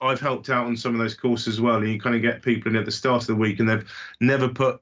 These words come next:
a script together, they've never done any editing or anything, and by the end of the week, they've gone through the whole process with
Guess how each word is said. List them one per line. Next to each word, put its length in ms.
a 60
script 680
together, 400
they've 160
never 380
done 200
any 300
editing 540
or 100
anything, 240
and 80
by 140
the 100
end 140
of 60
the 60
week, 380
they've 160
gone 200
through 100
the 60
whole 360
process 600
with 380